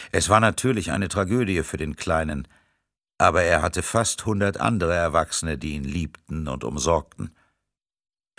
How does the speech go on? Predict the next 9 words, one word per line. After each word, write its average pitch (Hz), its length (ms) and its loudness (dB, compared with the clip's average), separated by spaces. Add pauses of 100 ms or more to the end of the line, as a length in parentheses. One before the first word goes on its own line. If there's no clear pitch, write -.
(260)
Motti 117 400 4
wurde 117 220 4
nicht 120 260 2
unwilligen 120 600 0
Tanten 95 640 -2
oder 64 240 4
alternden 92 440 2
Großeltern 82 640 0
aufgezwungen 78 800 -4